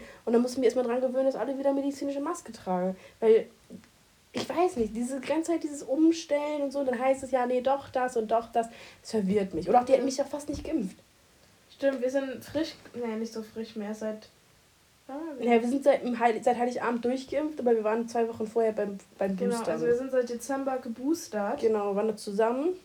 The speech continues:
Speaker 1: War auch eine
Speaker 2: Ähm,
Speaker 1: Geschichte. Willst du
Speaker 2: war
Speaker 1: die
Speaker 2: wirklich
Speaker 1: erzählen?
Speaker 2: eine der lustigsten <laughs> Aktionen, die wir, die wir hier hatten. Wollen wir die erzählen?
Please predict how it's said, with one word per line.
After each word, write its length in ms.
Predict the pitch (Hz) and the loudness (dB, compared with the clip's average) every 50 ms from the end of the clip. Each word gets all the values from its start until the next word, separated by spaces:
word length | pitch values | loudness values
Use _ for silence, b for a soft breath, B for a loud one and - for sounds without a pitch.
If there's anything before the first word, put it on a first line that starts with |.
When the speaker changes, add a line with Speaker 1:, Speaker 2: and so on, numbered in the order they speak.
| _ - - - | _ -14 -10 -8
Speaker 1:
War 80 | - - | -6 -4
auch 40 | |
eine 260 | 226 226 226 233 247 233 | -4 -2 -2 -2 -2 -2
Speaker 2:
Ähm, 40 | |
Speaker 1:
Geschichte. 500 | 226 - - - 262 262 - - 285 285 269 | -2 -2 -4 -4 -6 -6 -4 -4 -2 0 0
Willst 180 | 247 226 220 233 | 0 0 0 0
du 60 | 240 | 2
Speaker 2:
war 120 | 254 254 | 4 4
Speaker 1:
die 60 | 262 262 | 6 6
Speaker 2:
wirklich 180 | 277 294 285 262 | 6 4 4 4
Speaker 1:
erzählen? 180 | 269 262 277 277 | 4 4 4 4
Speaker 2:
eine 100 | 254 240 | 4 4
der 100 | 233 269 | 6 6
lustigsten 580 | 285 285 - - 294 294 - - - - - 320 | 4 4 2 -2 -4 -4 -4 -4 2 4 6 8
<laughs> 180 | 311 302 320 - | 8 6 4 0
Aktionen, 360 | - 320 294 294 302 302 285 | -6 -4 -2 0 0 0 0
die 140 | 285 277 262 | -2 -2 0
wir, 140 | 277 269 - B B B B B B B | 0 -2 -2 B B B B B B B
die 120 | 302 311 302 | -2 0 2
wir 80 | 320 330 | 2 0
hier 280 | - - 311 294 277 | 0 0 0 0 0
hatten. 220 | 277 285 285 - 277 | 0 -2 -2 -2 -2
Wollen 120 | 254 254 247 | -2 0 0
wir 80 | 247 | 0
die 40 | 240 | 0
erzählen? 280 | 240 - - 269 294 427 | -2 -2 -6 -8 -8 -8